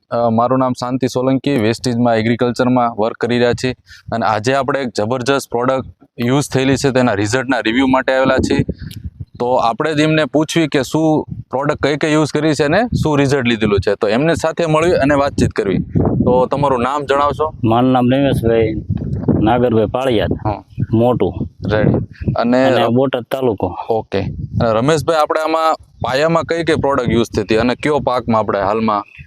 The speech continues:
Speaker 1: યુઝ કરેલું?
Speaker 2: આ સાહેબ મારા મરચીનો પાક છે.
Speaker 1: હમ.
Speaker 2: અને આ ગેનનુક, એક્વાજેલ
Speaker 1: હા.
Speaker 2: અને
Speaker 1: પાયામ.
Speaker 2: પોટેક, ઈ પાયામાં નાખ્યું હતું.
Speaker 1: બરોબર. અને
Speaker 2: અને
Speaker 1: કે-
Speaker 2: હુમિક ને એગ્રી બાયસી નો છંટકાવ
Speaker 1: છંટકાવ.
Speaker 2: કર્યો હતો.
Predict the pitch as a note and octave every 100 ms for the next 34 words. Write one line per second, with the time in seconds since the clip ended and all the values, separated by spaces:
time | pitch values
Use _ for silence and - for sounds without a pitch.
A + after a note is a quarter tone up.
0 | _ - A#2+ A#2+ - G#2 G2 B2+ C3+ E3
1 | D#3 D3+ D#3 D3 D3 - D#3 D3+ F3+ F3+
2 | - - B2 G#2+ A2+ - - - - -
3 | - A#2+ B2+ C3+ C#3 C3+ C3+ - - -
4 | - - B2+ B2+ C#3 D#3+ E3 E3+ D#3+ -
5 | - - - C#3 C#3+ D#3 D#3 D3+ E3 E3
6 | - - G#2 G2 - - - - - -
7 | - - C#3+ C3+ C#3 C3+ C3+ B2+ C3 D#3+
8 | C#3 G2+ - - - C3+ C3 D3 D#3 C3+
9 | A#2 G#2 G#2+ G2 F#2 - A2+ A2+ F#2+ F2+
10 | - - - - - - - - - -
11 | - G#2+ A#2 C3 C#3 C#3+ C#3+ C#3+ C3+ C3
12 | D3 D#3+ E3 D#3+ D#3+ D#3+ D#3 D3+ D3+ D#3
13 | D#3+ D3 D#3 D3+ D#3 D3+ D3+ D3 C3+ -
14 | C#3+ D3+ C#3+ A#2 G#2+ G#2 G2+ G2+